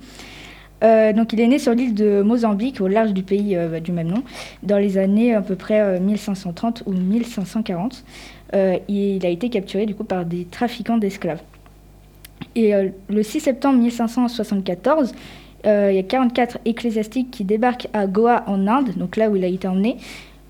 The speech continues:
euh, dont, euh, Alessandro Valignago-, Lian-, ah, Valignano.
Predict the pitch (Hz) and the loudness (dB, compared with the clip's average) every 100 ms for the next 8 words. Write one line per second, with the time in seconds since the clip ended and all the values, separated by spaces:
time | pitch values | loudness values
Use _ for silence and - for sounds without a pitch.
0 | - 208 202 190 185 185 196 262 254 - | 0 2 4 4 2 2 2 2 2 -2
1 | 202 190 185 - 247 240 240 220 208 233 | 0 0 0 0 0 0 0 0 2 0
2 | 208 202 208 202 202 196 196 190 185 180 | 0 -2 -2 -4 -2 -2 -2 -2 -4 -4
3 | 196 - 226 220 214 208 - 214 240 - | -6 -2 2 4 4 2 0 0 0 -2
4 | - 208 226 214 196 190 202 302 | 0 2 2 0 0 0 2 0